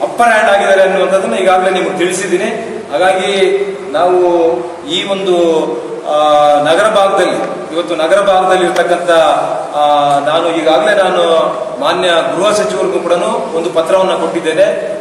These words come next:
ಮೊನ್ನೆ ಬಟ್ಲಳ್ಳಿಯಲ್ಲಿ ನಡೆದಿರ್ತಕ್ಕಂಥ ಘಟನೆ ಇರ್ಬೋದು ಮತ್ತು ಜೋಡಿ ಕೊಲೆ ಆಗಿರ್ತಕ್ಕಂಥದ್ದು ಇರ್ಬೋದು, ಇದಕ್ಕೆಲ್ಲ ಕಾರಣ ಚಿಂತಾಮಣಿ ಪೊಲೀಸ್ ಅನ್ನುವಂಥದ್ದನ್ನ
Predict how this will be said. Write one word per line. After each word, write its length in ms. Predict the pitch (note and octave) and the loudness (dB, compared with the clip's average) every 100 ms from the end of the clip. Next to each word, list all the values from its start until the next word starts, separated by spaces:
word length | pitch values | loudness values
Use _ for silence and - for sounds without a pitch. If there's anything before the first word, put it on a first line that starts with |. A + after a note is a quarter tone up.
| C#3 | -8
ಮೊನ್ನೆ 180 | D3+ D#3+ | -6 -2
ಬಟ್ಲಳ್ಳಿಯಲ್ಲಿ 760 | D3+ D3+ F#3 F#3+ F3+ E3+ E3+ | -2 0 0 0 0 0 0
ನಡೆದಿರ್ತಕ್ಕಂಥ 640 | D#3+ E3 D#3+ E3 D#3 D#3 D3 | -2 -2 -2 -4 -2 -2 -2
ಘಟನೆ 220 | D3 D3+ | -2 -4
ಇರ್ಬೋದು 440 | D#3 D3+ D3+ D3+ G#3+ - D3 C#3+ | -4 -4 -4 -2 -2 -4 -8 -10
ಮತ್ತು 200 | D3 E3+ | -10 -8
ಜೋಡಿ 380 | D#3 D#3 F3+ F#3+ | -8 -2 0 0
ಕೊಲೆ 280 | F#3+ F3 F3 | -2 2 2
ಆಗಿರ್ತಕ್ಕಂಥದ್ದು 840 | D#3+ D#3+ D#3+ D#3+ D#3 D#3 D3 D3 | 2 0 0 -2 -4 -4 -6 -6
ಇರ್ಬೋದು, 240 | D3 D#3+ G#3+ - - - C#3 | -6 -2 -2 -2 -8 -10 -10
ಇದಕ್ಕೆಲ್ಲ 520 | D3 D#3 F#3+ A3 A#3+ | -6 -4 -2 2 2
ಕಾರಣ 340 | A#3 G3 - G#3 F#3+ - - - | 4 2 2 2 2 0 -2 -4
ಚಿಂತಾಮಣಿ 480 | F3 G3 G3 F#3+ | -2 2 2 0
ಪೊಲೀಸ್ 400 | F#3 E3 F3 E3 | 0 0 0 0
ಅನ್ನುವಂಥದ್ದನ್ನ 580 | D#3 D#3 D3 B2 - B2+ | -2 -4 -4 -4 -2 0